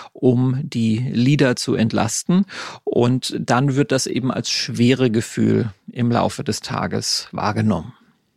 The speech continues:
Und genau mit dieser Thematik und dieser Problematik, mm, geht's jetzt auch direkt weiter.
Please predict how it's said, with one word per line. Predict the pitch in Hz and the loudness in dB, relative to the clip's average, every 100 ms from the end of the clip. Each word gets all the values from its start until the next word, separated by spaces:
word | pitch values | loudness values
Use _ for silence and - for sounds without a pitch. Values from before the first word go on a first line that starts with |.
| _ - - - - - | _ -18 -16 -16 -18 -2
Und | 135 139 143 - | 4 4 4 0
genau | 151 135 139 180 | 0 2 2 2
mit | 196 185 147 | 4 4 2
dieser | 156 143 143 139 147 131 _ _ - | -2 2 2 2 0 -6 _ _ -2
Thematik | 143 156 165 165 170 175 196 - - | 2 2 2 0 0 0 -2 -6 -6
und | 131 131 120 - - | -4 -2 -4 -6 -6
dieser | - 127 113 104 | -4 -2 -2 -4
Problematik, | - - 214 147 104 104 104 - 247 - - - - - _ | -2 0 2 2 0 0 -2 -2 -2 -4 -20 -20 -20 -20 _
mm, | - 131 135 139 - | -2 0 0 -2 -2
geht's | 147 160 - | 0 0 2
jetzt | 139 - | -2 2
auch | - | -2
direkt | 110 127 123 - 107 | 0 -2 -2 -4 -4
weiter. | 98 - - - | -4 -6 -8 -10